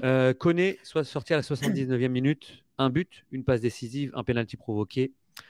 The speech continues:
Euh, trente passes sur trente-six complétées, six longues passes, longues passes complétées sur neuf, trois passes clés,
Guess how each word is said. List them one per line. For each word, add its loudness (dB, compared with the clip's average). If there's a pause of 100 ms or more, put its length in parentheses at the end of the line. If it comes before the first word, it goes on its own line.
(300)
Euh, 4 (100)
trente -4 (580)
passes 0
sur -6
trente-six -6
complétées, -2
six -10
longues 0
passes, 2
longues 2 (320)
passes 6
complétées 0
sur 0
neuf, 2 (240)
trois 0
passes 2
clés, -2